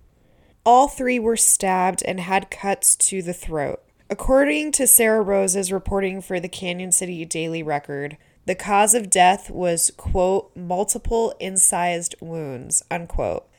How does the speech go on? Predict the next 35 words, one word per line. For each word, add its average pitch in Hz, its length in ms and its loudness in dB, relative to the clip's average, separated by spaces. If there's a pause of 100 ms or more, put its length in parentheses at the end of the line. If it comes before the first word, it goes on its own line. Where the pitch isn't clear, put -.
(160)
and 196 160 -2
the 196 40 -4
murder 202 340 -2
weapon 190 400 -2
was 170 240 0
identified 165 640 -2
as - 220 -2
a - 20 -10
knife. 139 520 -12 (800)
These 240 200 2
autopsies 220 640 2
showed 185 320 0
that 170 140 -12
the 185 80 -4
deaths 175 420 -2
were 180 100 -6
clearly 214 540 0
at 175 120 -4
the 190 60 -6
hand 170 300 -4
of 160 120 -4
another 156 340 -6
person, 143 720 -8 (720)
and 202 160 0
also 202 480 4
indicated 180 1040 -2
that 175 260 -4
the 185 80 -6
three 202 460 -8
were 180 180 -4
tortured 185 840 -6
in 170 160 -6
some 208 320 -2
kind 220 240 -6
of 196 100 -8